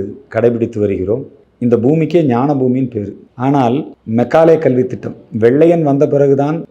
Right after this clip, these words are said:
நாம் எழுத படிக்க கற்றுக்கொண்டோம், வெள்ளையர்கள் வந்த பிறகுதான் இந்தியாவுக்கு கல்வி கிடைத்தது அப்படிங்கிற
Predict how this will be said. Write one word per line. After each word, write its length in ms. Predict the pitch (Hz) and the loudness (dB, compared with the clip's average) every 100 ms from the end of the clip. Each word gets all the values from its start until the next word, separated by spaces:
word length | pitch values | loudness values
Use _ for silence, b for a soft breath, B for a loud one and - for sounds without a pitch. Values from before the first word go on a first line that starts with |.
| 131 | 0
நாம் 200 | 120 123 120 120 120 | 2 0 -2 0 2
எழுத 180 | 139 139 135 | 4 2 0
படிக்க 260 | 127 127 - | -2 -2 -4
கற்றுக்கொண்டோம், 680 | 107 - 117 - 107 104 120 - - 110 | -4 -4 -6 -4 -4 -2 -4 -8 -2 2
வெள்ளையர்கள் 520 | 131 165 175 170 151 | 6 6 6 4 2
வந்த 160 | 143 151 | 2 0
பிறகுதான் 540 | 147 147 135 139 151 156 - 127 | 0 0 0 0 -2 -4 -2 0
இந்தியாவுக்கு 520 | 135 139 131 127 120 - | 4 4 4 0 -6 0
கல்வி 260 | 120 135 143 | 0 2 0
கிடைத்தது 560 | 120 113 117 107 101 120 - - - | 2 0 0 -2 -2 -4 -6 -16 -6
அப்படிங்கிற 400 | 113 123 156 160 | -4 0 0 0